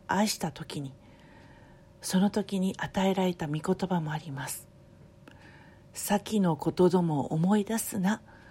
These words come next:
昔のことどもも思い出すな。見よ、私は新しいことをする。今もうそれが起ころうとする。」イザヤ書四十三章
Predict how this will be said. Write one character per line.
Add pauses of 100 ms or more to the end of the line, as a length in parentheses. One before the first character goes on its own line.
(360)
昔
の
こ
と
ど
も
も
思
い
出
す
な。 (880)
見
よ、 (320)
私
は
新
し
い
こ
と
を
す
る。 (480)
今
も
う
そ
れ
が
起
こ
ろ
う
と
す
る。」 (540)
イ
ザ
ヤ
書 (580)
四
十
三
章